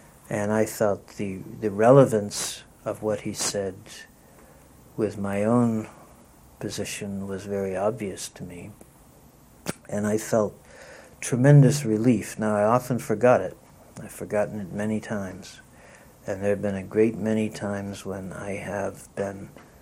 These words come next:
in despair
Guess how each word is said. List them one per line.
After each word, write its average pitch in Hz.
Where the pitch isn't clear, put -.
in 110
despair -